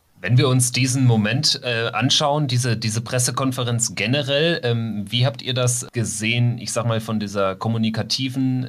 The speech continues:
Sicht? Also ein Rolf Königs zum Beispiel wird ja durchaus so ein bisschen durch Twitter getrieben nach diesem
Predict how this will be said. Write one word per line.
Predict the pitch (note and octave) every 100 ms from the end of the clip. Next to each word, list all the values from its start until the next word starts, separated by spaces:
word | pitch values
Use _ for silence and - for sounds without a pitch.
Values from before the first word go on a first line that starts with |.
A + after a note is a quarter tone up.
| -
Sicht? | - C3+ C3+ - -
Also | F#2 G#2 G#2+ G#2 - - - - -
ein | A2
Rolf | A2 A#2+ -
Königs | B2+ C#3 B2+
zum | - B2
Beispiel | A#2 B2 C3+ B2+ G#2+
wird | B2+ -
ja | B2 A#2+ A#2+ B2 - _ _
durchaus | A#2+ E3 - A#2 C#3 D3
so | C3
ein | C3
bisschen | C#3+ D#3 B2+
durch | C#3+ -
Twitter | - D3+ D3+
getrieben | B2+ B2 C3 E3 F3
nach | D#3 D3
diesem | D#3+ D3+ D3+ C#3+ C#3 B2